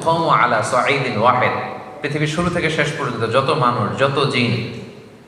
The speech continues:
যত প্রাণী আছে, সবাই যদি বিশাল মরুভূমির সামনে দাঁড়ায়, আদম আলাইহিস সালাম থেকে শুরু করে দাঁড়িয়ে আমরা সহ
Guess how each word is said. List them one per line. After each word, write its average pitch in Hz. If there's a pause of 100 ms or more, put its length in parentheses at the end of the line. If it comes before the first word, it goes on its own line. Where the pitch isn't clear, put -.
(240)
যত 135
প্রাণী 139
আছে, 123
সবাই 151
যদি 156
বিশাল 165
মরুভূমির 147
সামনে 107
দাঁড়ায়, - (640)
আদম 151
আলাইহিস 160
সালাম 135
থেকে 123
শুরু 113
করে 92 (200)
দাঁড়িয়ে 147
আমরা 127
সহ 104